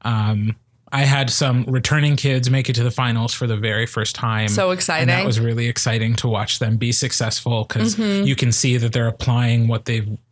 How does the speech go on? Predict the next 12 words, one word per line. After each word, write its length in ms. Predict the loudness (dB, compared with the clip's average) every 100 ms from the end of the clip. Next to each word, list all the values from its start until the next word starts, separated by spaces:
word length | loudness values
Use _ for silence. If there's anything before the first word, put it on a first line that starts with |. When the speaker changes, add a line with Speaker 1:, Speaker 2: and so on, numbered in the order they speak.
| -6
Speaker 1:
learned 520 | 0 2 2 2 2
from 200 | 0 0
previous 520 | 0 0 0 0 0
years 380 | 0 0 0 0
and 100 | 0
now 240 | 0 0 0
they're 300 | 0 -2 -6 _ _ _
putting 240 | -2 2 2
it 100 | 2
into 220 | 2 0
good 220 | -2 -2
work. 500 | 0 0 -2 -6